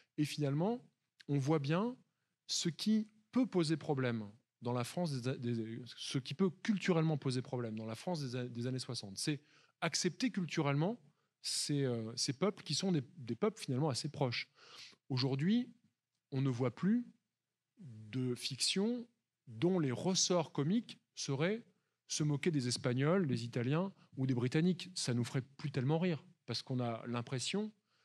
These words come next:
de partager la même maison qu'eux. Mais dans les années soixante, c'est différent. Et donc la fiction, d'un point de vue, euh,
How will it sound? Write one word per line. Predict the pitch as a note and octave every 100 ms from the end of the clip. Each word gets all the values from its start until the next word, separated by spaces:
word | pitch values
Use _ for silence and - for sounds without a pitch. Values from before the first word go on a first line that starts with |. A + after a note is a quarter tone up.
| _ _
de | A#2+
partager | C#3 A#2+ D3 D3+
la | E3+
même | C#3+ D3+
maison | D#3+ F3 F3+ D#3
qu'eux. | - G#2 - _ _ _ _ - _ _
Mais | B2+
dans | B2+ G3
les | F#3
années | F#3
soixante, | - D#3+ A#3 B3
c'est | - F#3
différent. | F3+ E3+ C3 A#2 _ _ _ -
Et |
donc | C#3 A3
la | F3+
fiction, | D3 D3 - A#3+ A#3+ - _ - _ _ -
d'un | C3 B2 F3
point | F3 E3+
de |
vue, | D3 E3+ C#3+
euh, | A2